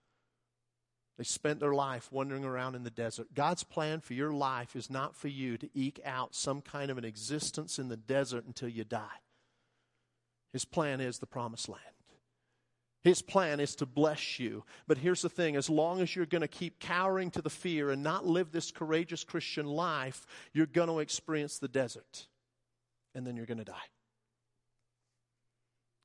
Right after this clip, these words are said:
As Doctor Martin so rightly shared last week, we are all gonna walk through the valley of the shadow of death. It's coming. We don't know when.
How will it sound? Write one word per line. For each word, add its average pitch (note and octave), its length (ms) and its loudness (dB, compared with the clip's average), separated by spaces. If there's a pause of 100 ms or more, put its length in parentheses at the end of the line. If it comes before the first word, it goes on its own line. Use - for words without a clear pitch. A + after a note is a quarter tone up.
(600)
As - 400 -4 (140)
Doctor C#3 280 4
Martin C#3 420 0
so C3 560 0 (580)
rightly D3+ 520 4
shared C3+ 440 -2
last B2+ 380 -2
week, A#2 300 -4
we C3+ 160 2
are B2+ 100 4
all C#3 300 2
gonna C#3 180 0
walk C3 340 0
through B2+ 260 -4
the A#2+ 80 -4
valley B2+ 380 0
of B2 60 -2
the A#2 60 -4
shadow B2 420 -2
of B2 140 -10
death. - 320 -14 (1300)
It's - 100 -14
coming. E3 300 -4 (960)
We F#3 140 4
don't G3+ 120 4
know F3 100 2
when. C#3+ 220 -4